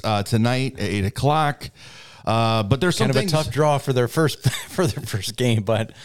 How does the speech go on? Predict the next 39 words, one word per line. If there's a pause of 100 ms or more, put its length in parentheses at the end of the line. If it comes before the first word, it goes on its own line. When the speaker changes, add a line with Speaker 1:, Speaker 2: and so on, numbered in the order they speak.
Speaker 1:
Isn't
it
normal?
Like,
don't
they
usually
get,
like,
a,
a
cushy
kind
of
first
start,
you
know,
so
you
kinda (100)
Speaker 2:
It
is
the
Speaker 1:
see
Speaker 2:
N
F
L,
so
there's
probably
no (140)
cushy
ones
in
there,
Speaker 1:
Yeah.
Speaker 2:
really,
but